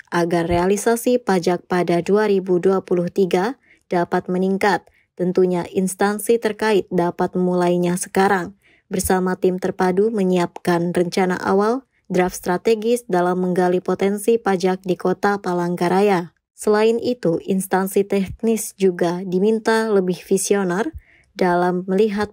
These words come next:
potensi pajak apa yang bisa digali dan dimaksimalkan di tahun dua ribu dua puluh tiga. Tidak terlena dengan pencapaian tahun sebelumnya,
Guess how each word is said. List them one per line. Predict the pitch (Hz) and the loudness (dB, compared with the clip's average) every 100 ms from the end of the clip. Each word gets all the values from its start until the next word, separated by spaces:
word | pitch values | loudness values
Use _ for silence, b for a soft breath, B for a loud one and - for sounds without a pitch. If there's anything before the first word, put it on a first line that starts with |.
| - | -4
potensi | 196 220 233 233 247 | 0 0 -2 -2 -2
pajak | 240 202 175 180 - | 0 -2 0 -4 -4
apa | 180 175 180 | -6 -2 -2
yang | 180 180 | 0 0
bisa | 180 185 | 0 0
digali | 175 175 185 202 220 226 b _ | 0 2 2 2 0 -4 b _
dan | 190 180 | -2 2
dimaksimalkan | 185 180 180 - 185 180 185 208 190 196 b b | 0 0 -4 -4 0 0 0 0 -2 -4 b b
di | 190 | -2
tahun | 180 180 175 185 185 | -2 0 0 0 2
dua | 196 208 | 2 2
ribu | 202 180 180 175 | 2 0 0 2
dua | 185 202 | 2 2
puluh | 202 180 170 | 0 -2 -2
tiga. | - 196 180 165 185 _ _ _ _ _ _ | 0 0 0 -2 -6 _ _ _ _ _ _
Tidak | 196 180 - | 0 0 -2
terlena | 180 185 185 180 175 175 | -2 0 0 0 -2 0
dengan | 180 175 170 | 0 -2 -6
pencapaian | - 185 175 202 208 202 208 202 | -4 -2 0 0 0 0 -4 -4
tahun | 220 226 240 185 165 | -2 2 0 0 -6
sebelumnya, | 185 180 185 175 175 226 | -2 2 2 0 -2 -4